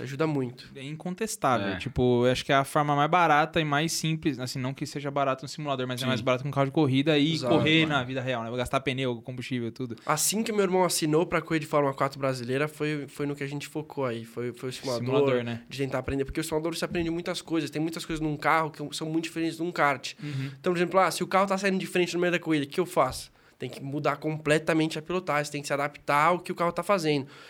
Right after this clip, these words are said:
Speaker 2: Então, acho que o simulador, ele, ele ajuda demais, demais nisso e os moleques vão, vão aprendendo cada vez, cada vez mais isso.
Speaker 1: Que louco, cara. É, então, eu, eu, eu acho que, que jogo que eu fui jogar uma vez?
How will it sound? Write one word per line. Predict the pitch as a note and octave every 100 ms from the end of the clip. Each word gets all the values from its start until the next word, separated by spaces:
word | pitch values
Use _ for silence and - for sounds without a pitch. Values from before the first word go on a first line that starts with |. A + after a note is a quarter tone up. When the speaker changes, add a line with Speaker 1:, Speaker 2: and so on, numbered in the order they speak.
| -
Speaker 2:
Então, | - C#3+
acho | C#3+
que | -
o |
simulador, | D3+ E3 D#3+ C#3+ D3
ele, | E3 E3
ele | E3+ B2 D3
ajuda | D3+ D#3 D#3
demais, | D3+ E3+ D3 D#3+ D#3+
demais | C#3+ C3+ C#3 C3+
nisso | C#3 C#3 D#3 -
e | F#3
os | E3+
moleques | D3+ D#3 D#3+ D#3+
vão, | F3 F3 F3 - -
vão | -
aprendendo | D#3 D#3 D#3+ D#3
cada | D#3 E3 E3+
vez, | D3+ E3 E3+ D#3
cada | - C#3+ D3
vez | D#3 D3+
mais | D3+ C#3+
isso. | A#2 - - _ _ _ _
Speaker 1:
Que | -
louco, | D#3 C3 C3+ -
cara. | A#2+ B2+
É, | D#3+ D#3+
então, | C#3+ C#3 B2+
eu, | C3+
eu, | C#3+ C#3+ D#3 D3+ -
eu | -
acho | -
que, | - E3+ _ _ _
que | - -
jogo | E3+ G3
que | D3 C3+
eu |
fui | -
jogar | B2 G#2+ A#2
uma | B2+
vez? | G#2 A#2+ B2 A#2+ -